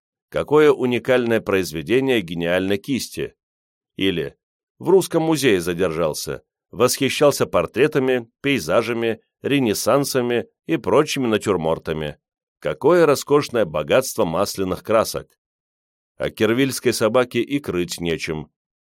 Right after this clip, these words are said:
Конечно, вообще-то врать нехорошо, но, как сказал один учёный-монах, ложь оправдывает средства. Глава четвёртая. Биография друга.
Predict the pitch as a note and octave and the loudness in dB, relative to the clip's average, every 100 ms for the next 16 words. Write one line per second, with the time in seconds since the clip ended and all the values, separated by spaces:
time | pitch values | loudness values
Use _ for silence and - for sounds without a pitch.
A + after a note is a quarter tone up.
0 | _ - A#2+ D#3 C#3+ C#3 C3 - C#3+ C3 | _ -2 0 2 0 2 0 2 0 2
1 | A2 A#2+ A#2 - G#2+ G#2 G#2+ G#2 - C#3+ | 2 4 4 2 -6 -2 2 2 2 2
2 | G#2 - _ _ _ - A2+ G3+ F#3 C#3 | 0 -2 _ _ _ -8 -2 0 4 2
3 | - - A#2 G#2+ A2+ - F#2 G2 G#2 F#2 | 2 0 0 4 2 2 -2 0 0 -2
4 | F#2+ F#2 E2 D2+ F2+ C3+ - - _ _ | 0 -2 -2 -4 0 0 -2 -10 _ _
5 | _ - - C#3 D#3 - - _ - D3+ | _ -4 2 4 4 -2 -8 _ -2 -2
6 | - E2+ A2 G2 G2 F2+ F2 F2 - E2 | 0 2 2 2 0 4 2 2 -2 -2
7 | D2 - - A1+ - _ _ _ _ _ | -2 -6 -12 -16 -16 _ _ _ _ _
8 | _ _ _ _ _ _ _ _ _ - | _ _ _ _ _ _ _ _ _ -16
9 | - D#2+ D#2+ F#2 C#3 - B2+ F#2+ E2 - | -8 -2 0 0 0 -2 -2 0 0 -2
10 | D2+ C2+ B1+ - _ _ _ _ - D2 | -6 -4 -8 -14 _ _ _ _ -12 -4
11 | D#2 D2+ E2+ B2+ - A2 G2+ E2 F2+ C#2+ | -2 -2 0 -2 0 0 0 -2 -6 -4
12 | C#2 - | -8 -10